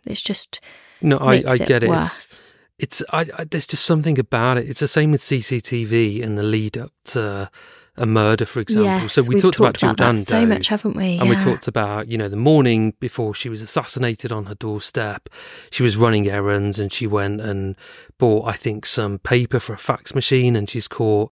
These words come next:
Speaker 2: on C C T V. And it's just, it, it's like being a fly on the wall on that day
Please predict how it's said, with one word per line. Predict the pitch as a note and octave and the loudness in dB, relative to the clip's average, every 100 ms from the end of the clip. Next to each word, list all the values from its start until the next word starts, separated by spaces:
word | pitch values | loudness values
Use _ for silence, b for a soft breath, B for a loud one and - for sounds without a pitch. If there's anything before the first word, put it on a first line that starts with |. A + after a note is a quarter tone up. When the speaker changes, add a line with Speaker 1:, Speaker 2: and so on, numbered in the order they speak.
| _ | _
Speaker 2:
on | B2+ A2 | -2 0
C | - | -2
C | G#2 A2+ | -4 -6
T | G#2+ A#2 | -6 -4
V. | G#2+ C3+ A2+ | 2 4 4
And | G2+ | 0
it's | - - | -4 -4
just, | - D#3 - - - B B B B B - | 0 0 0 -6 -8 B B B B B -6
it, | D3 - | -4 -2
it's | D3+ - | 0 2
like | D#3+ - | 0 0
being | C#3+ C#3 | 0 0
a | |
fly | B2+ - C3 C3 | -2 -2 2 2
on | B2 A#2+ | 2 0
the | |
wall | A2+ C3 B2 G#2+ G2+ G2+ G2+ _ b b b _ _ _ - | 0 2 2 2 -2 -4 -6 _ b b b _ _ _ -2
on | C#3+ C3+ | 2 4
that | C3 B2 A2+ | 4 0 -2
day | - A#2+ G#2+ G2+ G#2+ A2 | 0 0 0 -4 -8 -10